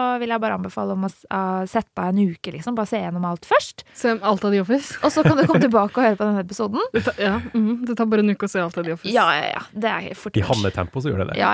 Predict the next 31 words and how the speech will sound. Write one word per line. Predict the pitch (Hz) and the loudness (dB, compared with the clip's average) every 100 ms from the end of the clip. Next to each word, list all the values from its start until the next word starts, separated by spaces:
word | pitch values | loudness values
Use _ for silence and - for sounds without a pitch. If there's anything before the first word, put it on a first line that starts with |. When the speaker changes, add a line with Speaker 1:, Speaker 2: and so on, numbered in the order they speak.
| 185 | 0
Speaker 1:
ja, | - | -4
ja. | - | -6
Bare | 220 220 | -4 -4
ta | 220 247 | 0 -2
deg | 254 | 0
fri | 226 | -4
et | 214 | -2
par | 226 | 0
Speaker 2:
Start | 226 | 2
med | 240 | 4
den | 302 | 4
Speaker 1:
dager. | 254 226 | 4 2
Speaker 2:
britiske, | 240 - 415 359 285 | -2 0 -2 -2 -6
og | 262 | -4
så | 254 269 247 | 0 2 2
gjør | 233 262 262 262 | 0 2 4 4
deg | |
ferdig | 277 220 | 2 0
med | 220 285 | 2 2
den, | |
og | 349 | 4
da | 254 | 2
kan | 285 | 2
du | 285 | 0
hoppe | - _ 220 202 | -2 _ 0 4
over | 226 254 | 4 2
sesong | 277 240 226 | 0 0 0
en | 208 240 | 0 2
av | 247 | 2
den | 220 | 4
amerikanske. | 226 - 190 - 339 | 2 0 -4 -2 -4